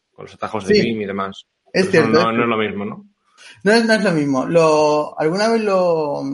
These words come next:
Speaker 2: lo puse y lo probé y tal, pero es que no, no se siente igual. Lo que pasa es que hay veces que sí que me da un poco de envidia, ¿eh? Porque Visual Code tiene unas cosas muy bizarras, eh, que puedes hacer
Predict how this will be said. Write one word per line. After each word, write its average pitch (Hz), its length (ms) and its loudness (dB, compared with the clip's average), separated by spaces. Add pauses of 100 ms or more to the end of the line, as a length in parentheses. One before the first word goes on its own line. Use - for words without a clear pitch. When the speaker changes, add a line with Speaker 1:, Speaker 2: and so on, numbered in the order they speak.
Speaker 2:
lo 143 200 -2
puse 190 460 -2
y 185 40 2
lo 165 160 0
probé 165 300 0
y 180 80 -4
tal, 196 260 -4 (280)
pero 190 120 -18
es - 140 -18
que 226 120 -4
no, 220 220 -2
no 220 100 -4
se 208 120 -8
siente 190 340 -6
igual. 151 640 -2
Lo 160 80 4
que 160 80 0
pasa 202 160 4
es 233 40 0
que 214 60 4
hay 190 60 6
veces 196 180 2
que 185 140 -4
sí 196 120 -4
que 202 80 2
me 190 80 4
da 196 60 2
un 196 80 -2
poco 196 160 4
de 160 60 0
envidia, 135 400 0
¿eh? 175 40 4
Porque 135 800 0
Visual 160 300 -4
Code 170 160 -2
tiene 165 160 -4
unas 160 160 -4
cosas 160 240 -6
muy 160 380 -2
bizarras, 185 680 0 (440)
eh, 131 500 2
que 135 80 -2
puedes 135 300 -4
hacer 185 420 -4